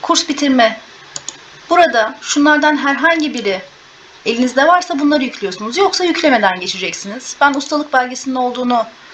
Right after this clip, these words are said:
düşünerek ustalık belgesini kaydedeceğim. Alanı nedir ustalık belgesinin? El sanatları diyelim.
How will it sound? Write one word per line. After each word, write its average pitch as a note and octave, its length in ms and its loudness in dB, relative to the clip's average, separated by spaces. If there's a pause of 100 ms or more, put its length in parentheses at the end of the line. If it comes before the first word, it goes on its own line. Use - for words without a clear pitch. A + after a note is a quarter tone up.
(720)
düşünerek A3 520 -2
ustalık C4+ 360 -2
belgesini F3+ 460 -2
kaydedeceğim. D#3+ 680 -4 (1300)
Alanı D4+ 340 4
nedir C4 280 0
ustalık F#3 420 -6
belgesinin? D#3 560 -4
El E4 160 2
sanatları F#3+ 580 -2
diyelim. D#3 360 -8